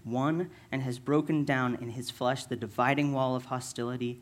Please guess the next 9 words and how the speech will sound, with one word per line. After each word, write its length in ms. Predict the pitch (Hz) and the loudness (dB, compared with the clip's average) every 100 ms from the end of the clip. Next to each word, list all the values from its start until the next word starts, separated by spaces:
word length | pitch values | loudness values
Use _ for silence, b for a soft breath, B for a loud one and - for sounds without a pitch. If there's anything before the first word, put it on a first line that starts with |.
| - | -6
by 140 | 110 | -4
abolishing 840 | 107 - - 127 139 131 139 135 | -4 -6 -8 -4 -4 -4 -4 -4
the 100 | 127 | -2
law 280 | 113 117 117 | -2 0 0
of 100 | - | -2
commandments 580 | - 117 113 107 95 - | -6 -6 -4 -4 -8 -10
expressed 480 | - - 123 127 - | -14 -6 -4 -4 -6
in 60 | |
ordinances, 760 | 117 120 113 110 110 107 107 | -6 -6 -6 -8 -8 -10 -12